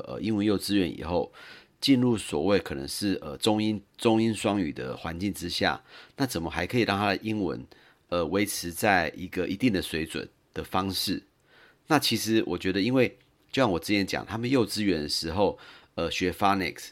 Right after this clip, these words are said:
所以他可以透过发音，然后去认识字。也就是说，他看了，呃，所谓 Discovery 或 National Geography 以后，呃，也许就是说他的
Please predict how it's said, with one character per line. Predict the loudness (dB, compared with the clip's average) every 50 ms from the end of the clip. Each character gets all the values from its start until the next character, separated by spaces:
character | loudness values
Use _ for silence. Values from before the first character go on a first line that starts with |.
| -16 _
所 | -8 -2 -2
以 | -2
他 | 0 0 -2
可 | -2 0 -2 -2
以 |
透 | -2 -2 -4
过 | -4 -4
发 | -6 0 4 6 6 6 6
音， | 4 4 2 2 0 -2 -6 -14 -20 -20 -20 -20 -20 -20 _ _
然 | -4 -4 -2 0
后 | 0 -2 -2
去 | -4 -6 -4 -2 0 0 -2 -2 -4 -12 _ _ _ _ _
认 | 4 4 4
识 | 4 0 -4
字。 | -4 -4 -6 -6 -4
也 | -6 -6 -2
就 | -2 -2
是 | 2
说， | 0 0
他 | 0 -2 -8
看 | -4 2 4 4 4 4 4 2
了， | 4 4 4 2 0 -4
呃， | -6 -6 -4 -6 -6 -8 -10
所 | -8 -4 0 0
谓 | 0
Discovery | 0 -2 -4 -4 0 2 2 4 6 6 4 4 2 0
或 | -2 -2
National | -2 -2 -2 -2 -2 -2
Geography | -2 -2 -2 -2 -2 -2 -2 -2 -4 -4 -6 -12
以 | -12 -12 -16
后， | -6 2 2 2 2 2 -6 -20 -20 -20 -20 -20 -20 -20 -20 -20 _ _
呃， | -4 -2
也 | 0 0 0
许 | 0 0 -4 -6 -2
就 | -4 -2
是 | -2
说 | -2 -4
他 | -2 2 4 6
的 | 6 4 2 0